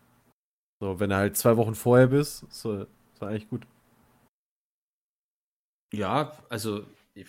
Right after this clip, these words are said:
Speaker 2: ich würd aber auch andersrum argumentieren, dass eben zu dem Zeitpunkt alle Augen auf die Videospielbranche
Speaker 1: Mhm.
Speaker 2: eben gerichtet sind, ne? Also das ist ja auch nicht verkehrt.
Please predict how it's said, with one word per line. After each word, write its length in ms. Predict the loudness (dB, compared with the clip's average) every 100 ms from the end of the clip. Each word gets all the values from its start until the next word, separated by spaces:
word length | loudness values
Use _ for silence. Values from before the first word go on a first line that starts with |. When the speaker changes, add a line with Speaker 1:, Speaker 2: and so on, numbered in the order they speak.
| -20
Speaker 2:
ich 200 | -18 -8
würd 140 | -6 -4
aber 220 | -4 -2
auch 160 | -2
andersrum 380 | -4 -4 -4 -4
argumentieren, 640 | -4 -4 -6 -6 -6 -4
dass 180 | -4 -6
eben 560 | -8 -6 -4 -4 -8 -14 _ _
zu 140 | -16
dem 280 | -4 -2 -2
Zeitpunkt 760 | -2 -2 -2 -2 -2 -2 -6 0
alle 380 | 4 6 4 -2 _ _ -20 -20 -20 -20 _ _ _ _ _ _ _ _ -8
Augen 260 | -2 0
auf 140 | -2 -6
die 140 | -6
Videospielbranche 1080 | -2 0 0 0 -4 -4 -4 -2 0 0 0
Speaker 1:
Mhm. 60 |
Speaker 2:
eben 140 | -2 -4
gerichtet 440 | -8 -10 -10 -8
sind, 200 | -6 -6
ne? 220 | -6 -8 -8
Also 220 | -8 -6
das 320 | -8 -10 -14
ist 180 | -20 -14
ja 80 | -10
auch 100 | -8
nicht 180 | -8 -8
verkehrt. 560 | -12 -10 -8 -8 -12